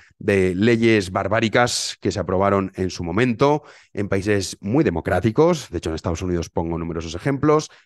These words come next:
la eugenesia, la segregación racial, la castración química. Y en esta pandemia, he cogido ejemplos recientes de cómo incluso se sostenía que se debía votar en referéndum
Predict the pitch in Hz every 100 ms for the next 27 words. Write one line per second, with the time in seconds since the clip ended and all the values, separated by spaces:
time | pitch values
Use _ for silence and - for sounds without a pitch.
0 | _ 80 87 98 104 113 113 107 95 85
1 | 80 78 92 95 87 110 110 101 - _
2 | - - - 104 95 135 120 120 120 120
3 | 117 _ - _ - 95 87 87 87 98
4 | 127 131 135 113 151 - _ - 110 90
5 | 92 92 85 - _ - 98 120 104 117
6 | 135 - _ - 98 139 143 156 - _
7 | _ 110 117 156 110 98 185 151 113 82
8 | 107 _ _ _ _ _ _ _ _ 139
9 | 151 - 95 92 90 156 185 160 101 147
10 | 139 107 147 143 135 143 165